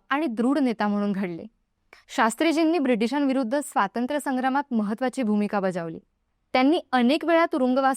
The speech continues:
सहन केला. स्वातंत्र्यानंतर त्यांनी विविध मंत्रालये सांभाळली,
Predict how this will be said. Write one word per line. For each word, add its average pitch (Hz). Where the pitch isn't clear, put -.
सहन 220
केला. 175
स्वातंत्र्यानंतर 247
त्यांनी 226
विविध 220
मंत्रालये 226
सांभाळली, 180